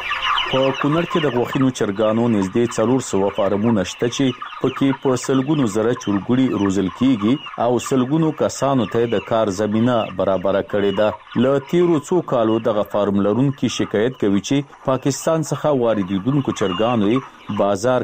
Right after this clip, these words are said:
کمزوری کړي او دوی یې تاوان سره مخ کړي دي. خو لا هم له بهره د چرګانو وارداتو دوام کړي او کورني فارم لرونکي یې ستونزو سره مخ کړي دي. پنځه دېرش کلن عبدالحق په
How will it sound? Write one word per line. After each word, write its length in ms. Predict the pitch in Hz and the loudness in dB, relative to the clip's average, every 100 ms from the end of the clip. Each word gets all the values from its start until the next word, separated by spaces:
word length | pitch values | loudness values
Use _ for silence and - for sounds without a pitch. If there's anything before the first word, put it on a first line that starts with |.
| - | -2
کمزوری 500 | 98 98 101 101 98 - | -4 0 0 2 0 0
کړي 200 | 107 104 - - | 0 0 -4 -2
او 80 | 120 123 | 0 0
دوی 160 | 123 156 | 0 2
یې 240 | 151 131 | 2 0
تاوان 480 | 104 101 113 127 117 | 0 0 2 0 0
سره 240 | 95 92 - 98 | 0 0 0 -2
مخ 120 | 90 - | -2 -2
کړي 180 | 104 98 95 | 0 0 2
دي. 100 | 104 95 - - - | 0 -2 -6 -10 -4
خو 200 | 147 156 | 0 2
لا 140 | 151 143 147 | 2 2 0
هم 140 | 156 101 - 107 | 0 -2 -4 0
له 60 | 107 104 | 0 2
بهره 340 | 110 110 139 147 131 | 0 0 0 0 -2
د 120 | - | -2
چرګانو 540 | 107 95 120 131 113 | -2 0 2 2 2
وارداتو 640 | 101 95 95 117 127 143 131 - - 104 | 2 2 2 0 0 0 -2 -4 -6 0
دوام 420 | 107 113 139 147 139 | 2 2 2 0 0
کړي 220 | 160 165 170 | 0 2 2
او 60 | 143 - | 2 0
کورني 400 | 113 104 120 151 - | 0 2 2 0 0
فارم 320 | 107 98 95 | 0 2 2
لرونکي 420 | 101 135 139 107 104 | 2 2 0 2 2
یې 260 | 131 - - - | 2 -2 -14 -12
ستونزو 460 | - - 147 143 98 - | -12 -4 0 2 0 0
سره 180 | 92 104 107 98 | 0 0 0 -2
مخ 120 | - - | -2 -4
کړي 220 | 101 98 98 | 0 0 2
دي. 100 | 104 98 - - | 0 -2 -6 -2
پنځه 320 | 143 143 143 143 | 0 2 0 0
دېرش 180 | 151 - | -2 -2
کلن 280 | 156 160 170 | -2 0 0
عبدالحق 480 | 156 135 127 110 139 | 0 -2 -2 -2 -4
په 100 | - | -4